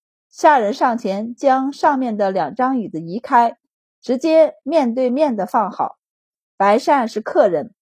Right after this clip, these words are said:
落后了高二王子一步，在右边落座后，看向下面依序坐好的高句丽将臣，伸手从后面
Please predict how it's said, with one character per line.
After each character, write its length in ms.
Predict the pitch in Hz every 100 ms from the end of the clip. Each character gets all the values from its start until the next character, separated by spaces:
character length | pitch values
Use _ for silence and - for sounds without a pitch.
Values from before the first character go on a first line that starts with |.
| _ _ _ _ -
落 240 | 320 254
后 200 | 285 247
了 200 | 202 180
高 160 | 262 262
二 160 | 240
王 220 | 175 170 262
子 100 | 147
一 140 | 156
步， 260 | - 208 - _ _ _ _ _
在 260 | 302 247
右 200 | 247 311
边 420 | 220 240 220 196 _
落 240 | 254 262
座 220 | 226 226
后， 340 | 202 214 160 - _
看 300 | - 320 254
向 240 | 269 220
下 260 | 220 285 247
面 280 | 220 202 - _ _ _ _
依 220 | 277 302
序 240 | 311 311 226
坐 180 | 285 254
好 200 | 202 123
的 220 | 185 165
高 180 | 277 269
句 180 | 277
丽 200 | 254 208
将 280 | 226 262 202
臣， 300 | - 165 202 - _ _ _ _
伸 220 | - 320 339
手 180 | 254
从 200 | 180 202
后 240 | 254 294 262
面 300 | 220 165